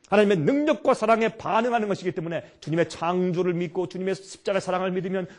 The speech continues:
우리가 변화되고 주님을 따라서 주의 말씀과 계명을 쫓으며 십자가 지고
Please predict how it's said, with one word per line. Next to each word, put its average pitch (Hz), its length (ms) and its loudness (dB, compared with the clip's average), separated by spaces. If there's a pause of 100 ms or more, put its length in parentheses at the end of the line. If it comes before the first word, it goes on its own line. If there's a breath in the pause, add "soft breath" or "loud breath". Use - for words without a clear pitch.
우리가 202 320 0
변화되고 214 720 0 (200 loud breath)
주님을 170 400 -6
따라서 165 520 -6
주의 147 400 -6
말씀과 139 720 -10
계명을 127 440 -8
쫓으며 127 460 -14 (120 soft breath)
십자가 185 540 -4
지고 160 320 -6